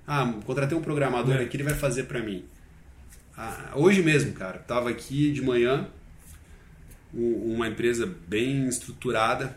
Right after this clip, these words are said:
Speaker 1: <clears throat> no ramo de, de network, de, de, é, de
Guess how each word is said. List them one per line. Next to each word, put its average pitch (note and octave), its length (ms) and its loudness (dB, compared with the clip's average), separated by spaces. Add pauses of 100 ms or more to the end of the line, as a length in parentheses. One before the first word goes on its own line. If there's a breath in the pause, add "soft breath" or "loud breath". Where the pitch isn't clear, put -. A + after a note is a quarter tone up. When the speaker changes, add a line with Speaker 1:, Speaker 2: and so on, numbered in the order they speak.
(300)
Speaker 1:
<clears throat> - 1400 -8
no A2 200 -2
ramo G#2 320 -2
de, F#2+ 680 -4 (400)
de G#2 160 -2
network, G#2+ 680 -2
de, F#2 540 -8
de, F2+ 600 -10 (880 loud breath)
é, F2+ 1300 -8 (420)
de F#2+ 140 -12